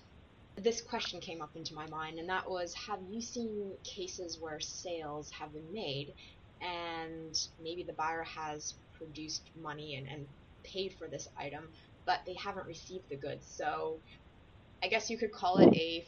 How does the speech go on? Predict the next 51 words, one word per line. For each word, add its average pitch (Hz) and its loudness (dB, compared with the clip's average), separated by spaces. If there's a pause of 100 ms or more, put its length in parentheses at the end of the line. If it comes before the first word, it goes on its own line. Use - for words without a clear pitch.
(100)
fraudulent 175 0 (160)
sale. 160 4
I 165 4
mean, 175 -4
you've 175 -8
mentioned 185 -2
now 165 0
that 160 0
a 165 -2
lot 165 2
of 160 -2
the 165 -8
transactions 156 -4
are 151 -6
done 156 -10
in 147 -12 (100)
person, 240 -2 (100)
but 147 2 (920)
i-, 208 2
in 202 4
a 185 0
public - -2
place 202 -2
as 160 -8
well, 165 4
but 160 0 (720)
it, - -10 (600)
realistically, 185 0
you're 170 0
not 170 0
gonna 170 -4
go 170 0
and 160 -4
hand 180 -4
someone 175 -4
a 165 -4
rocket 202 4
launcher 180 0
in 185 0
the 208 2
middle 226 8
of 190 0
the 196 -4
public. 196 8
So, 208 4 (240)
so 262 4
how 311 8
does 302 0
that 285 8
work? - 6
<laughs> - 4